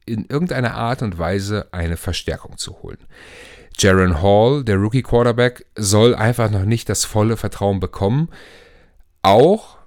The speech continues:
wenn er am Wochenende vermeintlich starten wird. Dafür holen sie jetzt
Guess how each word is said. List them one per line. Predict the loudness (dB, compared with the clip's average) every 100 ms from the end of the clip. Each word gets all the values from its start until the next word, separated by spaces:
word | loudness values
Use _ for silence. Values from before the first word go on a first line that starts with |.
| -10
wenn | -4 0
er | 0 0
am | -4 -4
Wochenende | -4 -4 -6 -4 -4
vermeintlich | -2 -2 0 0 -2 -2 -4
starten | -4 -2 -4 -4 -8
wird. | -8 -12 -14 -20 -20 -20 _ _ _ _ -8
Dafür | -4 -4 -2 -2 0 0 0
holen | 0 0 0
sie | -2 -2
jetzt | -2 -2 -6 -10